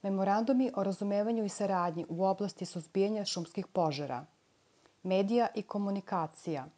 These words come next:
kao i u oblasti elektronske uprave. Potpisan je i protokol o saradnji između R T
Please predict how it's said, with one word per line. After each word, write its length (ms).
kao 160
i 100
u 100
oblasti 540
elektronske 640
uprave. 520
Potpisan 480
je 80
i 40
protokol 600
o 60
saradnji 520
između 380
R 160
T 160